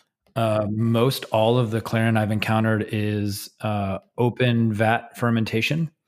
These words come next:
Um, fermentation lasting between five to eight or nine days. Um, so, f-, you know, not the quickest fermentation in the world and all, all open vat. So just, you know, big barrel, no lid, outdoors.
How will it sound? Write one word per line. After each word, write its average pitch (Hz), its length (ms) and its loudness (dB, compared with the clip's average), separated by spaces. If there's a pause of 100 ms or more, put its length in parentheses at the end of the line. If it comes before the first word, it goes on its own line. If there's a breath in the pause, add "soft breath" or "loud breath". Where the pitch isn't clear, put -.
(1300 loud breath)
Um, 117 500 4
fermentation 117 720 2
lasting 110 720 0
between 113 640 0
five 107 640 0
to 104 540 -2
eight 117 160 -2
or 110 100 -2
nine 110 280 0
days. 110 520 -2 (220)
Um, 104 240 -2
so, 107 320 0
f-, - 180 -10 (200)
you 113 100 -2
know, 101 220 -6 (540)
not 123 180 2
the 123 80 2
quickest 123 340 0
fermentation 117 560 2
in 113 60 2
the 113 80 0
world 113 340 2
and 101 100 0
all, 107 420 2
all 107 200 0
open 113 320 0
vat. 107 400 0
So 98 280 -4
just, 101 300 -4
you 120 80 0
know, 98 220 -2 (180)
big 107 220 0
barrel, 107 260 4
no 104 200 2
lid, 101 460 0
outdoors. 104 600 -2